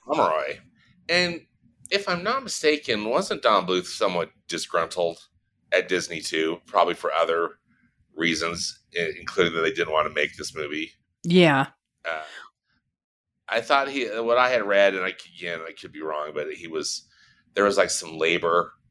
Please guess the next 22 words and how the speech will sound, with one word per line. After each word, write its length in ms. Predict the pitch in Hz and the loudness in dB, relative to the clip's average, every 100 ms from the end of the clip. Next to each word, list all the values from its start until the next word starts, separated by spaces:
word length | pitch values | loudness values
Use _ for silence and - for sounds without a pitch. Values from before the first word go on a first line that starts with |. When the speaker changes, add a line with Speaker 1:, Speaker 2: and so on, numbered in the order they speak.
| - | -6
Speaker 1:
issues. 300 | 87 - 85 | -4 -4 -4
There's 200 | 82 78 | -4 -6
just 180 | 82 76 | -6 -6
some 100 | 82 | -6
Speaker 2:
<laughs> 60 | 80 | -8
Speaker 1:
stuff 360 | - 82 76 | -4 0 0
that 100 | 82 | 0
he 80 | 80 | -4
wasn't 240 | 76 73 82 | -4 -4 0
happy 260 | 82 78 | 0 0
with, 180 | 78 76 | -4 -4
with 280 | 78 82 80 | -8 -10 -8
regarding 420 | 82 76 78 76 76 | -6 2 4 2 -2
to, 240 | 80 73 - _ _ _ _ | -4 -4 -6 _ _ _ _
like, 100 | 80 85 | -8 -2
the 80 | |
Speaker 2:
Mm-hmm. 80 | 85 85 | 2 2
Speaker 1:
animal 140 | 90 - - | 0 -4 -6
training 280 | 87 80 80 - | -2 -2 -2 2
Speaker 2:
Well, 180 | 208 | 4
Speaker 1:
program. 200 | 208 | 4
Speaker 2:
and 60 | 226 | 0